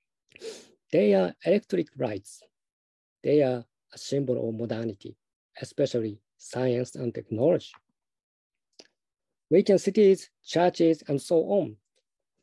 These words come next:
They represent anth-, anthropology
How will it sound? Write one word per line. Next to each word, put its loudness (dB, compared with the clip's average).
They 2
represent -2
anth-, -8
anthropology -2